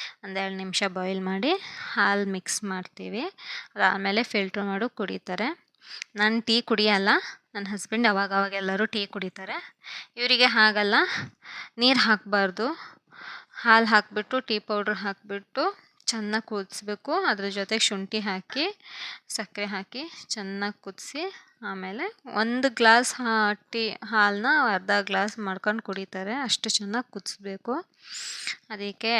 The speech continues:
ನಾನು ಓಕೆ ಅಂತ ಅನ್ಕೊಂಡಿದ್ದೆ. ನಂಗೆ ಶುಂಠಿ ಹಾಕ್ಲಿಕ್ಕೆ ಮರ್ತೋಗ್ಬಿಟ್ಟಿತ್ತು. ಆಮೇಲೆ ಶುಂಠಿನೂ ಹಾಕ್ಬಿಟ್ಟೆ.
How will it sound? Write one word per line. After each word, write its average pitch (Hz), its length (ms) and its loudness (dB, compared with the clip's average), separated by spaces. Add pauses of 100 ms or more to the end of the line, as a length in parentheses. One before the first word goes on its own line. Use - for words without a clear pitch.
(1200)
ನಾನು 214 280 -2
ಓಕೆ 214 240 -4
ಅಂತ 202 240 -4
ಅನ್ಕೊಂಡಿದ್ದೆ. 202 560 -2
ನಂಗೆ 208 260 0
ಶುಂಠಿ 262 340 6
ಹಾಕ್ಲಿಕ್ಕೆ 226 420 2
ಮರ್ತೋಗ್ಬಿಟ್ಟಿತ್ತು. 208 760 2 (160)
ಆಮೇಲೆ 202 300 2
ಶುಂಠಿನೂ 214 540 0
ಹಾಕ್ಬಿಟ್ಟೆ. 202 600 -4